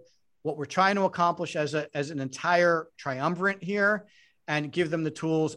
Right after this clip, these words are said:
ask them what tools they need, arm them with those tools, just like marketing does with sales. Sales guys, what videos do you need to tell a better story? What assets do you need to close people more frequently?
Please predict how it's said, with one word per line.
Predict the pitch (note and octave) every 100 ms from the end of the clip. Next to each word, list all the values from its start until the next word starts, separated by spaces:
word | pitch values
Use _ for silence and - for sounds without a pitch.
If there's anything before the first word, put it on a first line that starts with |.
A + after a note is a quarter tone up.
| -
ask | D#3 -
them | F3
what | E3
tools | - D#3
they | C3+ C#3
need, | D3+ F3 F3 -
arm | D#3 F3+
them | E3+
with | E3
those | D#3 D3
tools, | - D3+ D3
just | F3+
like | A3 F3
marketing | E3+ F3 F3+
does | F3+ F3
with | D#3+
sales. | - G3 F3 B2 A2+ - _ _ _ _
Sales | - G#3 G3+
guys, | F#3+ B2 A2
what | C#3 D#3+ F3+ - -
videos | C#3 F#3 F3+ D#3
do | D3+
you |
need | D#3 D3
to |
tell | D3 D#3
a | D#3
better | D3+ C#3+
story? | - E3+ D#3 A#2+
What | B2+ D#3 D#3
assets | E3+ E3 D#3 -
do | D#3+
you |
need | D3+ D3
to | D3 C#3 -
close | - D#3 D#3
people | D#3 C3+ C#3+ C#3
more | C#3+ C#3
frequently? | D3+ D#3 C#3+ A#2